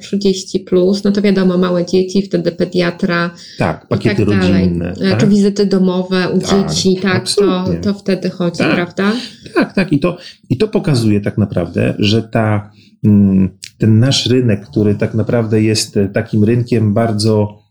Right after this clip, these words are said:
Speaker 2: e, już teraz można powiedzieć rozbudowanym, tak? No to, e, no, jesteś w stanie wybrać rozwiązanie, które będzie dobre dla danej firmy. No to tak jak masz koszyk jabłek i one są różne, tak? Jeden lubi słodkie, drugi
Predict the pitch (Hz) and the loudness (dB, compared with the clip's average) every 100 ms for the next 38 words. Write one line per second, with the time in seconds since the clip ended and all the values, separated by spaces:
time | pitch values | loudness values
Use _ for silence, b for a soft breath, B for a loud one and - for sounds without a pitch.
0 | - 107 98 - - 147 - 180 170 156 | -6 0 2 0 0 0 0 -2 2 2
1 | 143 143 127 120 117 107 110 110 117 135 | 2 0 0 2 2 2 0 2 2 2
2 | 98 80 82 107 127 - B B B 123 | 0 -4 -8 -8 -8 -10 B B B -2
3 | 120 127 120 B B - 101 101 104 104 | 0 0 0 B B -2 2 4 4 2
4 | 104 - - 135 139 - - _ _ - | 0 -6 -4 0 0 -2 -18 _ _ -2
5 | 160 156 165 - - 156 143 113 127 110 | 0 0 -2 -2 0 2 4 2 2 0
6 | 101 104 104 110 110 101 95 113 - 120 | 0 0 2 2 2 2 2 0 2 2
7 | 117 131 131 117 123 135 139 135 143 160 | 2 2 2 2 0 0 0 0 4 4
8 | 170 - 170 113 92 80 - b b 123 | 2 2 2 2 0 -4 -14 b b -4
9 | 131 151 151 147 135 123 - - 117 113 | -2 -2 0 0 0 -2 -2 0 0 2
10 | 101 95 135 - 139 135 - 156 156 185 | 2 0 -2 0 -2 0 0 0 2 2
11 | 208 202 120 98 117 123 139 131 117 113 | 2 2 0 0 0 0 0 2 2 2
12 | 107 95 - 101 113 - 143 131 117 120 | 0 -2 0 0 -2 -2 -2 0 0 0
13 | 104 95 | 0 -2